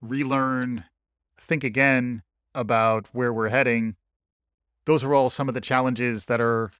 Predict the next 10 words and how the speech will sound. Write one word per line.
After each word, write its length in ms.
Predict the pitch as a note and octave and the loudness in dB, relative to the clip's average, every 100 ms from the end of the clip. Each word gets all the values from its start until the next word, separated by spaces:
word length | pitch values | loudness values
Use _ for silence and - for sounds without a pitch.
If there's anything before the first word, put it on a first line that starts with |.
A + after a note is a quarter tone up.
| _ _ _ _ _ | _ _ _ _ _
being 220 | - C3 | -4 -2
laid 160 | B2 B2 | 2 2
out 260 | A#2+ A#2 - | 2 2 -2
before 380 | A2+ - F#3+ | -10 -2 2
us. 420 | C#3 C3+ - - - _ _ _ _ _ _ _ | 2 2 -2 -12 -18 _ _ _ _ _ _ _
Another 220 | C3+ F#3+ G#3+ | 0 2 2
trend 420 | - G#3 A3 G3+ | 2 2 4 2
that 240 | E3 F#3 | 2 4
I'm 160 | F#3 F3+ | 4 2
noticing 720 | F#3+ F#3+ - F#3 F#3 F3+ F#3 | 2 0 -2 -4 -4 -4 -6